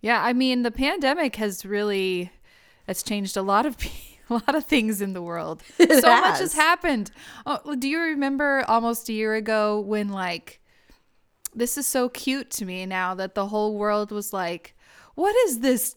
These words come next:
Speaker 1: show called Tiger King?" And, like, that was, like,
Speaker 2: Oh, yeah.
Speaker 1: the biggest thing in the world. And, you know, just think of all the,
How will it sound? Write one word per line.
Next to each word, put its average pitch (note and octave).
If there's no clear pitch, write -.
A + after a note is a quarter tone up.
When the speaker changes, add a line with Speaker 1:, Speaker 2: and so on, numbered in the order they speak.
Speaker 1:
show C#4
called E4
Tiger F#4+
King?" G3
And, F#3
like, F3+
that G3
was, A3
like, G#3+
Speaker 2:
Oh, A#3
yeah. C#4+
Speaker 1:
the A3+
biggest A#3+
thing A#3+
in B3
the A3+
world. A3
And, G#3+
you A3
know, F#3+
just -
think G#3+
of F3+
all E3
the, D#3+